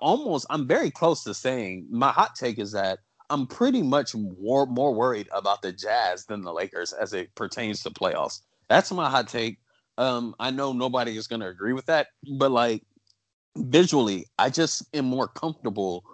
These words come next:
playing the Lakers than I am the Utah Jazz. They're just, like, really quick off the bounce, and they have a ton of shooting, whereas the Lakers don't have a ton of shooting, and they aren't all that quick off the bounce. And the Clippers are a slower team.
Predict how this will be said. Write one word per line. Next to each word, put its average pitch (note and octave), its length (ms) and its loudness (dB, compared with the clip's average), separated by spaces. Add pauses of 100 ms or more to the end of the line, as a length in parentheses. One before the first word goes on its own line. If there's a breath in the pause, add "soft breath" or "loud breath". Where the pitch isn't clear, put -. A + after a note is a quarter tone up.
(200 soft breath)
playing B2 420 0
the G2 100 0
Lakers G2+ 440 0
than G#2 160 -4
I G2+ 120 0
am G2 260 0
the F2 100 -10
Utah G2+ 400 -2
Jazz. F2+ 440 0
They're G2+ 200 0
just, A2 280 -2
like, G2+ 240 2
really G#2+ 240 -2
quick - 280 -8
off F#2 140 -6
the - 80 -12
bounce, A#2 600 2 (580)
and A2+ 100 0
they B2 80 4
have A#2 160 8
a G2+ 60 0
ton C3+ 260 -2
of G#2+ 80 0
shooting, B2 460 0 (340 soft breath)
whereas A2+ 400 4
the F#2+ 100 -6
Lakers A#2+ 440 -4
don't C3+ 420 -2
have B2 160 -4
a F2+ 60 -6
ton G2 240 -10
of F#2+ 80 -12
shooting, A2 500 -6
and G#2+ 180 -2
they E3+ 140 4
aren't B3+ 360 0
all F#2+ 180 4
that F2 240 -2
quick - 240 -6
off D#2+ 160 -2
the D#2 60 -10
bounce. D2+ 380 -8 (400 soft breath)
And B2 240 2
the G2 80 0
Clippers D3 720 2
are G#2 300 2
a F2+ 140 -4
slower C3+ 540 0
team. B2+ 540 -6